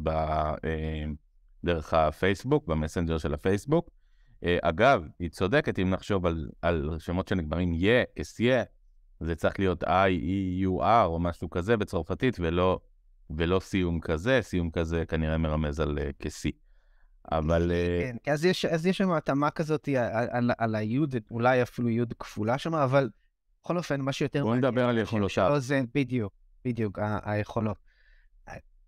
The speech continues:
Speaker 2: במשחק הזה, הוא לא הרס יותר מדי, בסדר?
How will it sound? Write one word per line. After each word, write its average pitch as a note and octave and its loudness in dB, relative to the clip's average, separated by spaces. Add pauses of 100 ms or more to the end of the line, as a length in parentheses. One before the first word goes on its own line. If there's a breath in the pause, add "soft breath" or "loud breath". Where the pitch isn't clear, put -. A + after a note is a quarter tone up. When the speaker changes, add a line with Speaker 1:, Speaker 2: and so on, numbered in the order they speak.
(120)
Speaker 2:
במשחק B2 -2
הזה, E3+ 2 (340)
הוא C#3 0
לא F#3 2
הרס D#3 -2 (140)
יותר A2+ 0
מדי, F#2+ 0 (420)
בסדר? C#3 0